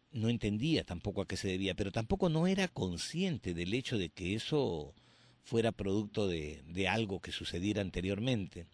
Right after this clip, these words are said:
Siempre le echa la culpa a uno a las circunstancias del momento, que de repente estoy mal emocionalmente o afectivamente o económicamente o cualquier cosa. Siempre hay un pretexto.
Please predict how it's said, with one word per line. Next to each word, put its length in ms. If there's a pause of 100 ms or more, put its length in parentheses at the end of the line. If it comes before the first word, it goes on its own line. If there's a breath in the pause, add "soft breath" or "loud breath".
(920 loud breath)
Siempre 600
le 200
echa 200
la 100
culpa 360
a 40
uno 260
a 40
las 140
circunstancias 560
del 140
momento, 540 (240)
que 100
de 100
repente 400
estoy 280
mal 340
emocionalmente 840
o 100
afectivamente 1080
o 220
económicamente 920
o 60
cualquier 340
cosa. 320 (200 loud breath)
Siempre 380
hay 100
un 100
pretexto. 640